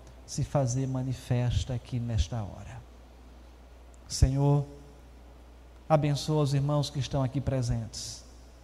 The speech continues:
Abençoa estes irmãos que estão nos acompanhando por meio do YouTube. Que o Senhor continue sendo gracioso. E faça-nos, ó Senhor, refletir sobre os nossos caminhos. E se porventura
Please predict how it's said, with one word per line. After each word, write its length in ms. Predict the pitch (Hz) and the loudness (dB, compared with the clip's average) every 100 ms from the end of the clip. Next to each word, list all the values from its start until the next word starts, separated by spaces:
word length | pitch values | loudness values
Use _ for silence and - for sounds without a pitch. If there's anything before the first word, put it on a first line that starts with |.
| - - - | -20 -20 -8
Abençoa 840 | - 139 147 135 - 170 147 120 117 - - - - - - - | 0 2 4 2 2 2 4 2 -2 -12 -20 -20 -20 -20 -8 2
estes 300 | 156 170 147 | 4 4 2
irmãos 400 | 139 160 160 - | 2 4 2 0
que 100 | 160 | -2
estão 200 | - 160 | 0 0
nos 140 | 147 | 2
acompanhando 800 | 147 156 147 156 151 151 147 139 | 0 0 -2 0 2 2 2 2
por 220 | 147 131 | 0 0
meio 160 | 139 143 | 0 0
do 120 | 139 | 0
YouTube. 560 | 139 135 135 117 110 107 - - - - - - - - - - | -2 -2 -2 -2 -4 -6 -12 -20 -20 -20 -20 -20 -20 -20 -20 -10
Que 100 | - | 0
o 60 | 151 | 0
Senhor 200 | - 151 | 2 0
continue 400 | 139 135 139 139 | 0 2 4 2
sendo 300 | 123 143 135 | 0 0 0
gracioso. 720 | 131 131 - 143 120 110 117 - - - - - - - - - - - - - | 0 2 2 2 0 -2 -4 -12 -18 -20 -20 -20 -20 -20 -20 -20 -20 -20 -12 6
E 80 | 151 | 6
faça-nos, 640 | - 160 151 - 143 131 | 10 10 8 4 0 2
ó 80 | 135 | 2
Senhor, 280 | - 147 135 | 2 2 4
refletir 500 | 143 - 147 123 139 | 2 2 -2 0 -2
sobre 280 | - 135 | 0 0
os 100 | 135 | 0
nossos 360 | 123 127 120 - | 0 0 -2 -6
caminhos. 720 | 139 117 113 107 113 - - - - - - - - - - - - - - - - | -6 -6 -6 -10 -12 -12 -14 -16 -20 -20 -20 -20 -20 -20 -20 -20 -20 -20 -20 -8 2
E 40 | |
se 140 | - 147 | 2 4
porventura 720 | 165 147 151 165 165 143 120 | 0 2 0 2 2 2 -2